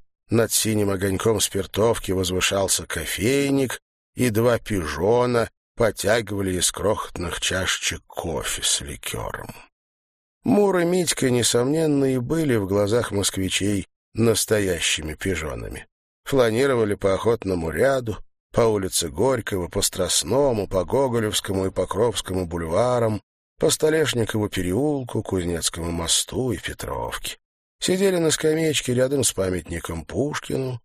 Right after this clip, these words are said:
болтали по-французски.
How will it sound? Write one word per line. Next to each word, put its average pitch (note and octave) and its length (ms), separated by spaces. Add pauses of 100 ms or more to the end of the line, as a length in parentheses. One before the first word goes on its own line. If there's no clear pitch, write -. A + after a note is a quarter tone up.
(320)
болтали G2 640
по-французски. - 1200